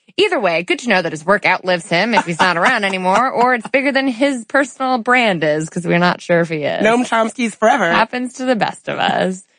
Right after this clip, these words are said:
Speaker 1: But then finally, I think it's upon career professionals, especially those, those like me who are writing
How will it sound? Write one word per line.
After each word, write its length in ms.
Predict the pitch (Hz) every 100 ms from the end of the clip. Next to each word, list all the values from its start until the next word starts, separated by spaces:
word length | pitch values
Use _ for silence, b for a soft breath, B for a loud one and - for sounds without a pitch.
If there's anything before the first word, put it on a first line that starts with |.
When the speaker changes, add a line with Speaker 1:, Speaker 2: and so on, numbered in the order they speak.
| _ _
Speaker 1:
But 80 | 254
then 180 | 277 285
finally, 1000 | - 285 294 330 285 214 190 180 175 170 _ -
I 140 | 220
think 320 | 220 240 226 -
it's 200 | - 208
upon 680 | - - 208 208 202 202 202 -
career 320 | - 190 190
professionals, 640 | 185 202 175 165 185 185 180
especially 580 | 175 170 170 190 196 208
those, 380 | 180 170 - - _
those 260 | 175 185 185
like 160 | 175 175
me 160 | 180
who 100 | 202
are 160 | 185 160
writing 540 | 156 156 185 220 240